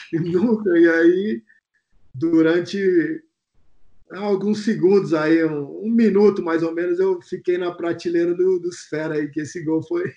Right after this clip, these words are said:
<laughs> foi bonito mesmo, né? Assim, foi um gol mais bonito da minha carreira e um gol importante, porque o São Paulo, na época, era a equipe a ser batida, né? O Palmeiras tinha feito um investimento grande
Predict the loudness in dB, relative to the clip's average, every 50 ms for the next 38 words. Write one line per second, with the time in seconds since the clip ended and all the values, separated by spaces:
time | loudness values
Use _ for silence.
0 | -14 -20 -20 _ _ _ -20 -16 -16 -16 -16 -18 -12 _ 4 6 6 8 8 6
1 | 4 4 6 4 2 2 2 0 2 4 4 4 4 4 4 4 4 2 2 0
2 | -2 -4 -6 -8 -6 -4 -4 -4 -4 -4 -4 -6 -8 -10 -14 _ _ _ -8 -6
3 | -4 -4 -2 0 0 0 0 0 0 0 0 0 0 0 0 -2 -4 -4 -4 -6
4 | -4 -4 -4 -2 -2 -2 -2 -2 -2 -2 -2 -2 -2 -4 -6 -8 _ _ _ _
5 | _ _ _ _ _ _ _ _ _ _ _ _ -14 -10 -6 -2 2 2 2 2
6 | 4 4 2 2 2 2 0 0 2 2 2 0 -2 -4 -4 -4 0 2 4 4
7 | 4 2 0 -6 -12 -16 _ _ _ _ _ _ _ _ _ _ _ _ _ _
8 | _ -4 -4 -4 -2 -2 -2 -2 -2 -2 -2 -2 0 2 4 4 6 4 4 2
9 | 0 0 0 0 0 -2 -2 -4 -2 0 0 2 2 2 0 0 -2 -2 -6 -4
10 | 0 0 -2 0 0 0 0 0 0 0 -4 -4 -4 -6 -8 -8 -6 -6 -4 -4
11 | -4 -4 -4 -4 -6 -8 -8 -10 -10 -6 -4 -2 -2 -2 -2 -4 -6 -8 -6 -2
12 | -2 -2 0 0 -2 -4 -2 -4 -4 -4 -6 -6 -6 -6 -4 -2 -2 -2 -2 -2
13 | -4 -4 -4 -6 -6 -8 -8 -10 -12